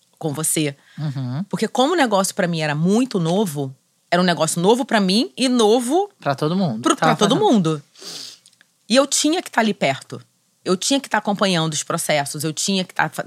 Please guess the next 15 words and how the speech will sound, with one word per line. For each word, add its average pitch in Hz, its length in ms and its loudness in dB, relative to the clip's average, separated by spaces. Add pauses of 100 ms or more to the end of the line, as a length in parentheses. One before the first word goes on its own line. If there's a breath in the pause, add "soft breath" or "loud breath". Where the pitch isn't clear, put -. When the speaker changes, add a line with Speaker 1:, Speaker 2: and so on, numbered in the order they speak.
Speaker 1:
dando 160 360 0
ali 156 140 0
treinamento 156 580 -2
o 143 40 -12
tempo 143 280 -4
inteiro. 151 540 -2 (560 loud breath)
Comida 226 480 2
saudável 160 760 -2 (360)
é 151 180 0
um, 160 280 -4
é 147 100 -6
um 151 120 -6
tipo 233 400 -4
de 190 120 -2
culinária 147 640 0